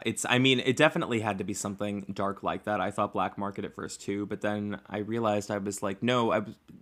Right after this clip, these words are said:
this is probably because she's trying to keep the baby." She's just not, uh, she's a, a woman who's, like,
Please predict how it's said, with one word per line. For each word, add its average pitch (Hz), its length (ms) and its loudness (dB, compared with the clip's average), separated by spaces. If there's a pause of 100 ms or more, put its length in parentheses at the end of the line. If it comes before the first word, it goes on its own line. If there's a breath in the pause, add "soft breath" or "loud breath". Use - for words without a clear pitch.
this - 160 -4
is 120 80 -6
probably 147 380 -2
because 107 260 -6
she's 104 140 -4
trying 101 260 -6
to 101 60 -8
keep - 340 -12
the - 80 -10
baby." 127 540 -6
She's - 180 -4
just - 220 -8
not, 104 360 -4 (800)
uh, - 40 -16 (240)
she's 123 240 -4
a, 113 80 -2 (120)
a 117 60 0
woman 120 300 0
who's, 107 240 -4
like, 82 280 -2